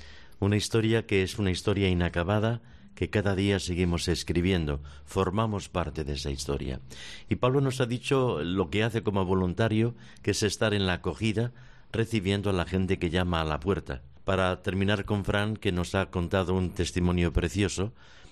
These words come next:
en donde él quiere devolver lo que está recibiendo, para no quedarse egoístamente con la piel salvada, sino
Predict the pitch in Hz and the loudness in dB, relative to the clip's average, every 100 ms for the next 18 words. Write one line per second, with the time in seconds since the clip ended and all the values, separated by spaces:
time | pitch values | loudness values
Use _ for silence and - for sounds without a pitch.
0 | - 92 92 92 98 98 - 113 98 92 | -4 0 0 0 0 -2 0 2 2 2
1 | 101 104 92 92 95 80 - 87 104 95 | 2 0 0 0 0 -2 -4 -2 0 0
2 | 87 87 80 82 71 69 - - - - | -2 -2 0 0 0 -4 -8 -16 -20 -20
3 | - - 87 90 95 95 95 90 98 87 | -14 -4 -2 0 0 0 0 0 0 2
4 | 95 98 - 92 90 - 98 95 - - | 2 2 0 0 -2 0 0 0 -16 -12
5 | - 90 85 90 92 85 92 87 95 107 | -2 2 2 2 0 0 -2 0 2 0
6 | 80 73 87 82 78 | 0 -2 -2 -2 -2